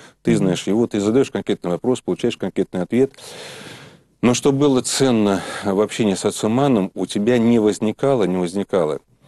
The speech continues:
Speaker 1: э, какого-то момента недосказанности и недоговорённости.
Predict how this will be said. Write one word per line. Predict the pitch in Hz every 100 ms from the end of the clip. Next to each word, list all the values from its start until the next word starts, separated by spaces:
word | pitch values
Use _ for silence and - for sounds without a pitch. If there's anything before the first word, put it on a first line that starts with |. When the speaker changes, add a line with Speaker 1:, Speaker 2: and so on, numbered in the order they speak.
| - - _
Speaker 1:
э, | 90 120
какого-то | - 98 123 107 -
момента | 92 92 104 117 135 120 95 -
недосказанности | 101 98 101 - 139 131 110 - -
и | 95
недоговорённости. | 104 107 104 110 120 113 80 73 - -